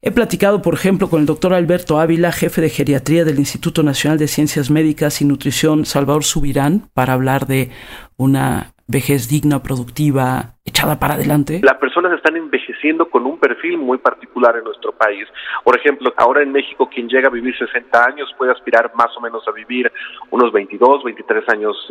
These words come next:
Speaker 2: y más, pero una cuarta parte de esa, de ese tiempo será vivido con gran discapacidad y es lo que pretendemos disminuir.
Speaker 1: Y también con la presidenta del Centro Mexicano de Alzheimer, que me acercó algo que yo no conocía, que era la musicoterapia.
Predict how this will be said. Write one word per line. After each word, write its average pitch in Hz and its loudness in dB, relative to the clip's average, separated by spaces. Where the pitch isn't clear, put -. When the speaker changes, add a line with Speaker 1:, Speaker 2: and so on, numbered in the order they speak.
Speaker 2:
y 117 -8
más, 135 4
pero 123 0
una 143 0
cuarta 135 0
parte 123 0
de 117 -6
esa, 110 -2
de 127 4
ese 143 -2
tiempo 143 0
será 120 0
vivido 123 -2
con 113 -8
gran 143 0
discapacidad 110 -2
y 131 4
es 127 0
lo 131 -2
que 131 -2
pretendemos 110 0
disminuir. 120 -2
Speaker 1:
Y 247 4
también 277 2
con 185 4
la 175 2
presidenta 196 2
del 170 0
Centro 175 0
Mexicano 160 2
de 156 4
Alzheimer, 147 0
que 151 2
me 156 2
acercó 170 2
algo 165 0
que 143 -4
yo 170 2
no 185 2
conocía, 147 0
que 151 0
era 147 0
la 143 2
musicoterapia. 135 0